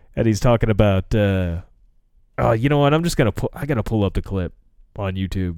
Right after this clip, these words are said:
get some audio here. Yeah, why, why let me describe it when I could just <laughs> get some great audio, maybe give you a little, uh,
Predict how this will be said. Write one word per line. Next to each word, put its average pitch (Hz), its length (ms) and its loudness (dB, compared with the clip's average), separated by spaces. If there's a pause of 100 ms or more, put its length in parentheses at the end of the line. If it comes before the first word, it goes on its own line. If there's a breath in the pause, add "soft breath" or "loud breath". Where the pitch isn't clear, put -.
(160)
get 110 160 -4
some 90 140 -10
audio 92 320 -4
here. 90 400 -6
Yeah, 95 260 -8
why, 104 320 -2
why 117 300 4
let 151 220 6
me 135 160 0
describe 98 500 -2
it 80 320 -8
when 101 200 -6
I 101 140 -4
could 98 160 -6
just 92 380 -6 (1000 soft breath)
<laughs> - 640 -6
get 214 200 4
some 202 220 -2
great 143 240 4
audio, 127 560 2
maybe 120 300 0
give 120 160 -2
you 117 160 0
a 113 40 -2
little, 113 280 -2
uh, 107 240 -2